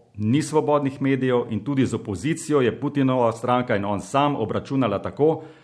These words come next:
da so jih bodisi zaprli, ali so pobegnili na tuje, ali pa so jih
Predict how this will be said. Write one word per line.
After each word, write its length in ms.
da 80
so 140
jih 120
bodisi 340
zaprli, 540
ali 140
so 180
pobegnili 460
na 100
tuje, 380
ali 220
pa 100
so 140
jih 260